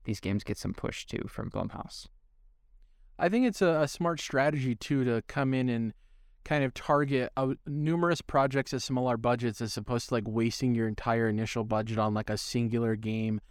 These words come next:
Speaker 2: that you're
Speaker 1: Yeah.
Speaker 2: hoping and praying that you put all this marketing budget behind, and then it flops, and then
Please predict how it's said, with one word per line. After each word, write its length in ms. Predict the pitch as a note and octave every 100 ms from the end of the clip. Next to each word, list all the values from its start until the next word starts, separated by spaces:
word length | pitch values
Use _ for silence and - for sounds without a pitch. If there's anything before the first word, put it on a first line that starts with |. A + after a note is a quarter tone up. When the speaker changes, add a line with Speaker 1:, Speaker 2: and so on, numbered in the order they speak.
| - -
Speaker 2:
that 180 | B2 -
you're 80 | A2+
Speaker 1:
Yeah. 160 | G2
Speaker 2:
hoping 220 | F#2+ A#2+ A#2
and 160 | A2
praying 560 | - B2 A#2+ A#2 A2+ G#2+ - -
that 60 | A#2+
you 80 | A#2+
put 140 | A#2+
all 120 | A#2+
this 180 | A#2+ A2
marketing 380 | A#2+ A#2 - A#2
budget 240 | A#2 A2+
behind, 400 | G#2+ G#2 A#2+ A2
and 60 | A2
then 100 | G#2
it 100 | E2
flops, 440 | - C3 A#2 A2+
and 100 | B2
then 220 | A2 G#2+